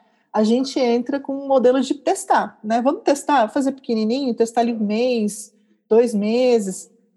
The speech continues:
Aí, assim, na minha visão, não precisa ser ágil esse modelo, né? A gente estrutura um projeto mesmo, qual que é o objetivo, quais são os resultados esperados, quais as métricas a gente vai medir,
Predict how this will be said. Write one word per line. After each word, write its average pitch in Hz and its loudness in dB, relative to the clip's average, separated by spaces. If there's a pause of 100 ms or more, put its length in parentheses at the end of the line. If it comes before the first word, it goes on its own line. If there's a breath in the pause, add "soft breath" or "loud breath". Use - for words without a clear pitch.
(260)
Aí, 381 0
assim, 370 0
na 254 2
minha 349 -2
visão, 320 2
não 330 -2
precisa 381 -2
ser 440 2
ágil 202 2
esse 220 -2
modelo, 190 2
né? 220 0
A 277 4
gente 262 -2
estrutura 453 2
um 403 -2
projeto 349 2
mesmo, 214 0
qual 226 2
que 233 -2
é - 4
o 214 2
objetivo, 247 2
quais 214 0
são 214 -2
os 208 -4
resultados 208 -2
esperados, 226 0
quais 190 -2
as 196 -4
métricas 233 -2
a 269 -4
gente 277 -10
vai 269 -2
medir, 233 -4